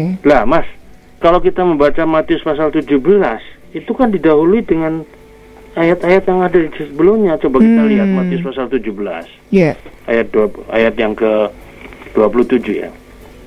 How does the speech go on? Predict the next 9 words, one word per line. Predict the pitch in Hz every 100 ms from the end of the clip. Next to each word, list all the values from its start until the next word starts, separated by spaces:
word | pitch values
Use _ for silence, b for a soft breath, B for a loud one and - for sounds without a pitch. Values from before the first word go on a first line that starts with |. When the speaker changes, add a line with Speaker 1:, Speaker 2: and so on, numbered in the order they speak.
| - - - - - -
Speaker 2:
Oke. | 233 226 220 185 156 165 175 -
Speaker 1:
Di | -
situ | - 131 165
pada | 143 113 120
ayat | 117
dua | 113
puluh | 123 110
tujuh | 113 - 113
itu | 104 117 123 139